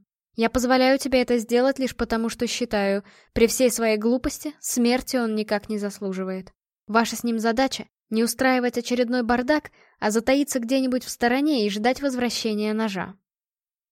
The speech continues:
Прозвучало вполне убедительно. Мать была куда лучшей актрисой, чем Усачёв. Но даже она так и не сумела до конца скрыть своё сомнение.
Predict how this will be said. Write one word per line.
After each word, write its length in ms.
Прозвучало 580
вполне 400
убедительно. 640
Мать 260
была 240
куда 240
лучшей 400
актрисой, 460
чем 240
Усачёв. 540
Но 100
даже 280
она 220
так 200
и 40
не 100
сумела 420
до 100
конца 340
скрыть 320
своё 240
сомнение. 640